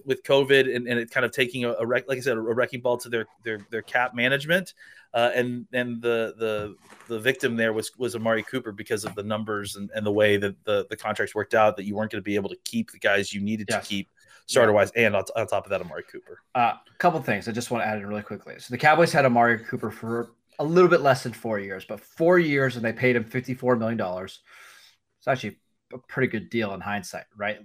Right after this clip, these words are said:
Speaker 2: Like, you're getting really good production for, you know, what, what is that, twelve million dollars a year or something like that? Uh,
Speaker 1: Mm-hmm.
Speaker 2: more importantly, he made Dak Prescott a better quarterback.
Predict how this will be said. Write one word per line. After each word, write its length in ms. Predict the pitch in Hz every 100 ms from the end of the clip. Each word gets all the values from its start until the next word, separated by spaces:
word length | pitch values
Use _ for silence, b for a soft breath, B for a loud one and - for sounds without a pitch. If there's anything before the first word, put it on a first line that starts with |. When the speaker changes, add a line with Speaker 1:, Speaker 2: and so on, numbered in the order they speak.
| -
Speaker 2:
Like, 200 | 107 -
you're 100 | 117
getting 480 | 131 135 127 110 - _ _ _ _
really 220 | 135 156 135
good 180 | 127
production 480 | 107 117 120 - 107
for, 640 | 98 - 110 107 104 101 - _ _ _ _
you 40 | -
know, 60 |
what, 200 | 90 92 -
what 160 | - 117
is 80 | 98
that, 200 | 95 -
twelve 320 | - 120 117
million 220 | 120 123
dollars 260 | 120 120 117
a 60 | 120
year 260 | 123 135
or 80 | 135
something 340 | 117 117 135 123
like 200 | 123 123
that? 320 | 131 135 - b b b b
Uh, 240 | 120 120 120
Speaker 1:
Mm-hmm. 100 | 143 - _ _ _
Speaker 2:
more 300 | 151 156 233
importantly, 500 | - 262 285 233 220
he 140 | 185
made 260 | 220 240 180
Dak 240 | 214 226
Prescott 340 | 220 226 - 208
a 40 |
better 200 | 196 208
quarterback. 520 | - 208 170 117 -